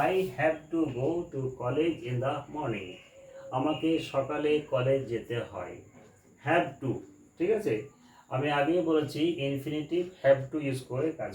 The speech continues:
করব। নাম্বার টু এ দেখো লেখা আছে আমাদেরকে ট্রেনে কাজে যেতে হয়। তাহলে বলো কি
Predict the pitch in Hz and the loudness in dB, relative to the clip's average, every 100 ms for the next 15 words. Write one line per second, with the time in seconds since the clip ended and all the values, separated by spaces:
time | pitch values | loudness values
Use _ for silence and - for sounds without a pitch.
0 | - 101 92 90 - _ _ _ _ - | -12 -14 -12 -14 -16 _ _ _ _ -2
1 | 139 151 160 160 156 160 160 135 156 156 | 2 4 4 4 4 4 4 2 2 0
2 | 160 170 160 131 131 147 - - 123 147 | 0 -4 -4 -2 0 -2 -6 -8 -2 0
3 | 151 160 160 165 165 160 135 135 147 160 | 2 0 0 -2 -4 -2 -2 0 0 -4
4 | 175 - - _ - 123 123 143 151 120 | -6 -14 -20 _ -4 -2 0 2 0 0
5 | 113 117 110 92 - - _ _ - 120 | -2 -2 -4 -4 -8 -14 _ _ -8 0
6 | 123 143 156 156 | 6 6 4 0